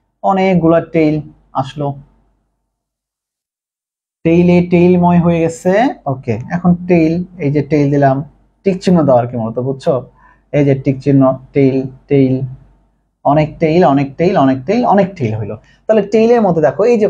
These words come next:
ফসফোলিপিড বাইলেয়ার, তাহলে এটা কি বলতো? ফসফোলিপিড বাইলেয়ার। আমরা জানি ফ্লুইড মোজাইক মডেল, ফ্লুইড মোজাইক মডেলের প্রথম পয়েন্টটা হচ্ছে কি? ফসফোলিপিড বাইলেয়ার।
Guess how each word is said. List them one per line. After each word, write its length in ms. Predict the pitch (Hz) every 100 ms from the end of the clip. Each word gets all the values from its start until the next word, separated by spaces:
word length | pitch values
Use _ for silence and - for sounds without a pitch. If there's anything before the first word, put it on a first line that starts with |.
| -
ফসফোলিপিড 580 | 175 - 196 180 175 160
বাইলেয়ার, 360 | 147 151 151 151 _
তাহলে 180 | 151 156
এটা 100 | 156
কি 100 | 180
বলতো? 440 | 170 160 214 247 - - _
ফসফোলিপিড 560 | 143 139 185 180 180 160
বাইলেয়ার। 280 | 147 156 165
আমরা 120 | 185
জানি 140 | 202 202
ফ্লুইড 260 | - 190 180
মোজাইক 360 | 175 165 156
মডেল, 260 | 147 120 120 -
ফ্লুইড 180 | 175 175
মোজাইক 300 | 180 180 180
মডেলের 460 | 180 180 156 165 - _ _
প্রথম 420 | 185 185 269 277
পয়েন্টটা 340 | 185 165 165 156
হচ্ছে 300 | 147 143 147
কি? 360 | 175 294 - - _ _
ফসফোলিপিড 720 | 190 202 - 208 156 147 131
বাইলেয়ার। 840 | 123 110 117 135 131 113 127 -